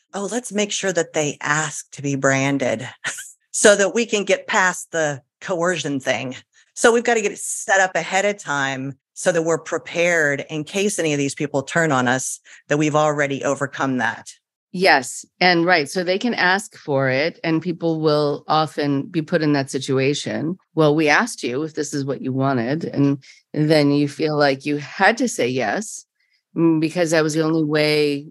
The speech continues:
Speaker 2: well, for many, many reasons that felt very valid at the time.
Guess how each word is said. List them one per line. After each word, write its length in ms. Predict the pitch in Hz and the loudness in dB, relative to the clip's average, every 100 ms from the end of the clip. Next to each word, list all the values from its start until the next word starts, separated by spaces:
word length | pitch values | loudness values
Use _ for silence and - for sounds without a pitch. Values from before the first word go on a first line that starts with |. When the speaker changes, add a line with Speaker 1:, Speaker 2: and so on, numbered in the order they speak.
| _ | _
Speaker 2:
well, 300 | 160 165 151 | -2 0 0
for 280 | - 160 151 | 0 0 2
many, 320 | 185 226 202 | 2 2 4
many 280 | 185 185 160 | 2 2 0
reasons 540 | 135 131 120 123 131 | -2 -2 -4 -6 -2
that 200 | 143 135 | 0 0
felt 320 | - 151 143 | 0 0 -2
very 300 | 151 180 185 | 0 0 0
valid 480 | 156 151 147 143 139 | 0 0 2 0 -2
at 140 | 135 | -4
the 60 | 135 | -10
time. 540 | - 147 113 113 185 | -4 -2 0 -2 -4